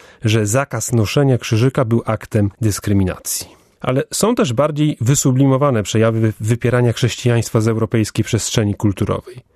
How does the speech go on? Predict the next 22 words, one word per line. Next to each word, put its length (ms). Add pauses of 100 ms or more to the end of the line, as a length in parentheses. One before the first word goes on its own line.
(280)
W 40
wielu 200
krajach 360
Europy 340
na 120
kartkach 420
świątecznych, 760 (100)
ale 240
i 180
na 140
przedświątecznych 800
wystawach 460
sklepowych 640 (180)
usunięto 720
jakiekolwiek 760
odniesienia 460
do 140
istoty 500
tych 360 (120)
religijnych 840
przecież 640
świąt. 640